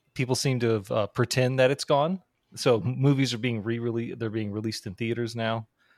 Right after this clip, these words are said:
So I think our quality might drop. Just the quality of the things we watch for new stuff might drop a little bit.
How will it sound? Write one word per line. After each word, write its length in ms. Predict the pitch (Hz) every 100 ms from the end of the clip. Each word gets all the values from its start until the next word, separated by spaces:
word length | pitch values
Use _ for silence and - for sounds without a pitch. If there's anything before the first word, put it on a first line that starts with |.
| _
So 460 | - 113 101 92 92 - _ _
I 40 |
think 200 | - 156
our 100 | 131
quality 540 | 113 - 120 117 107 101
might 280 | 101 101 -
drop. 460 | 104 104 98 - _
Just 160 | - 147
the 60 | 147
quality 360 | 175 170 165
of 60 | 127
the 80 | 120
things 260 | 127 113
we 100 | 110
watch 400 | 101 98 92 -
for 160 | - 127
new 240 | 110 117
stuff 300 | 104 110 92
might 160 | 98 92
drop 220 | - 87
a 60 | -
little 180 | - -
bit. 160 | - _